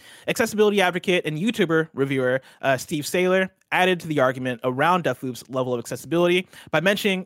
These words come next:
mentioning not just its lack of custom-, customizability, but its gameplay design. In an accessibility review, Saylor spoke about how he, how he believes that a lack of accessibility is more deeply rooted within Deathloop.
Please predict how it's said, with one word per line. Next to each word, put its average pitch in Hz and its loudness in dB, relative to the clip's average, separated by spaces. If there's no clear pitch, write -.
mentioning 170 -2
not 175 0
just 156 -2
its 131 -10
lack 127 -2
of - -8
custom-, 127 -8
customizability, 151 0
but 208 2
its 170 -2
gameplay 147 -2
design. 117 -8
In 190 2
an 196 2
accessibility 190 2
review, 131 0
Saylor 233 4
spoke 170 2
about 151 2
how 190 2
he, 190 -4
how 202 2
he 214 -2
believes 131 -6
that 143 0
a 139 0
lack 143 0
of 147 -8
accessibility 127 -4
is 143 -8
more 190 2
deeply 156 -4
rooted 123 -4
within 127 -6
Deathloop. 117 -4